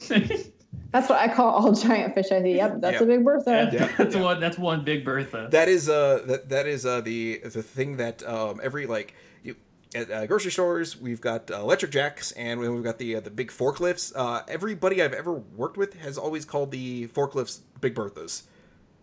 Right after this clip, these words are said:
Speaker 3: So
Speaker 2: Do, do they even know what a Big Bertha is?
Speaker 3: I don't know. So
Speaker 2: <laughs> Will
Speaker 3: I'm
Speaker 2: they sh-,
Speaker 3: wondering
Speaker 2: will they
Speaker 3: if it was
Speaker 2: shun
Speaker 3: some
Speaker 2: you if you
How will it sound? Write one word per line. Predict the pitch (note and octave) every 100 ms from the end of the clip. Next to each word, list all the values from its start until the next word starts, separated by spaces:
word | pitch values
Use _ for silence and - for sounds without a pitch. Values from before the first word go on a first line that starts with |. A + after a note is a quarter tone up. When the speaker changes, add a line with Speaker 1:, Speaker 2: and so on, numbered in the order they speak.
| - -
Speaker 3:
So | - A#2+ A2+ G#2+ G#2+ F#2+
Speaker 2:
Do, | A#2 - -
do | A3+
they | A3+ A3+
even | A#3
know | G#3+ F3+
what | G3
a |
Big | G3 F3
Bertha | F3+ F3+ -
is? | D#3+ E3+ F#3 A3 -
Speaker 3:
I | F#3+
don't | F#3+ G3+ -
know. | E3+ E3 D3 A2+ G2 - - - -
So | D3+ C3+ C#3
Speaker 2:
<laughs> |
Will | B3+
Speaker 3:
I'm | -
Speaker 2:
they |
sh-, | G3+
Speaker 3:
wondering | A#3 A#3+
Speaker 2:
will | A#3+
they |
Speaker 3:
if | G#3
it | G#3+
was | A3
Speaker 2:
shun |
Speaker 3:
some | C4
Speaker 2:
you |
if |
you | B3+